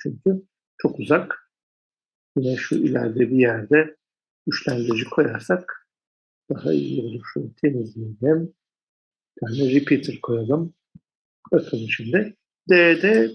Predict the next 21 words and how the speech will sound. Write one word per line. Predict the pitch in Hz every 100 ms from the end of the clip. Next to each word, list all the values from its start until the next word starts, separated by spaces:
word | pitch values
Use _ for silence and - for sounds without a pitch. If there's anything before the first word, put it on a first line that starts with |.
| -
bir | 196
sıfır | 185 - - 151
sıfır | - 110 135
yanıyor. | 120 123 120 139 185 -
Hemen | 147 147
tekrar | 143 143 - 131 120
deneyelim | 143 135 120 113 113
son | 117 110
kez. | - 196 196 - - _ _ _ -
D'yi | 156 143 143
kapatıyorum. | 160 160 156 160 156 165 170 - _ _ _ _ _ _ _ _ _ _
Şu | -
anda | 147 139
hiçbir | 135 -
şey | -
yanmaması | 165 160 160 160 156 -
lazım. | 165 151 160 170 185 _ _ _ -
Hayda, | 135 123 120 117
D | 131 131
gene | 127 147 123
yanıyor. | 113 113 175